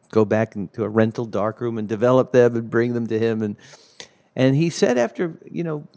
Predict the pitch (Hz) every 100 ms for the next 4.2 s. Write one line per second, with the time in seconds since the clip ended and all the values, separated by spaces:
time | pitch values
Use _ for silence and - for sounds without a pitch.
0 | - - 160 175 - 156 - 156 151 123
1 | 147 202 175 143 156 151 139 127 185 -
2 | 165 - 156 170 160 160 185 294 277 -
3 | 170 175 190 151 - 190 220 147 113 101
4 | 98